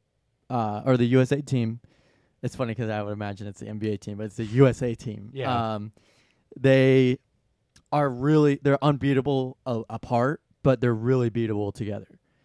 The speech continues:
Speaker 1: 'cause they have, like,
Speaker 2: Mm.
Speaker 1: Kevin Durant, uh,
Speaker 2: It's not a very
Speaker 1: Zach
Speaker 2: stacked
Speaker 1: LaVine.
Speaker 2: team.
Speaker 1: Uh, Kevin Durant, Zach LaVine, uh,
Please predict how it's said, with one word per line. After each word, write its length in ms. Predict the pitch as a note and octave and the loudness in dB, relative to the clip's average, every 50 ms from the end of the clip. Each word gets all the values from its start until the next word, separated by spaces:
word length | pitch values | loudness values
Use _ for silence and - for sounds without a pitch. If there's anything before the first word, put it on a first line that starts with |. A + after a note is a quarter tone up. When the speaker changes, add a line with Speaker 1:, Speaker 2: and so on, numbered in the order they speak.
| _ _ | _ _
Speaker 1:
'cause 120 | - D#3 D3 | -6 -4 -4
they 60 | E3 | -4
have, 140 | E3 E3 D3+ | -6 -6 -10
like, 100 | B2+ A2+ | -10 -8
Speaker 2:
Mm. 80 | - D#3 | -4 -4
Speaker 1:
Kevin 180 | D#3 D3+ C#3 | -4 -4 -4
Durant, 460 | B2+ B2 A#2+ A#2+ A#2 A2+ A2+ A#2 - _ _ _ _ _ _ _ _ _ _ | -8 -6 -4 -2 -2 -2 -2 -4 -8 _ _ _ _ _ _ _ _ _ _
uh, 360 | - G#2+ G#2 G2 G2 G2 G2 - _ _ | -8 -8 -6 -6 -8 -8 -10 -12 _ _
Speaker 2:
It's 100 | _ - | _ -14
not 120 | - A#3 E4 | -10 -8 -6
a 60 | D4 | -2
very 140 | B3+ G#3+ D3+ | 0 2 2
Speaker 1:
Zach 100 | C3+ D3 | 2 2
Speaker 2:
stacked 240 | - D3+ C#3 A#2+ B2+ | 4 4 4 4 2
Speaker 1:
LaVine. 100 | B2+ C3+ | 0 -2
Speaker 2:
team. 360 | D3 D3 B2 G#2+ G#2+ A2 - - - _ - | -2 -6 -6 -10 -12 -14 -18 -20 -20 _ -8
Speaker 1:
Uh, 280 | G#3 A#3+ D4+ F#4+ G4+ F4 - _ _ - | -6 -4 -4 -6 -8 -12 -16 _ _ -4
Kevin 200 | - A#3 C#4+ D4+ | -2 -2 -2 0
Durant, 340 | C#4 G#3 G#3 A3+ A#3 G#3 - | 0 2 2 2 0 -2 0
Zach 200 | F#3+ G3+ G3+ - | 0 0 0 -2
LaVine, 580 | F#3+ E3 D#3 F3+ F#3 F#3+ F#3+ F#3+ F#3+ F#3+ F#3 - - | -6 -6 -4 -4 -2 -2 -2 -2 -2 -2 -4 -6 -8
uh, 520 | - B2 A#2+ A#2 A2+ A2 A2 A2 G#2+ A2+ | -6 -6 -4 -4 -4 -4 -2 -2 -2 -4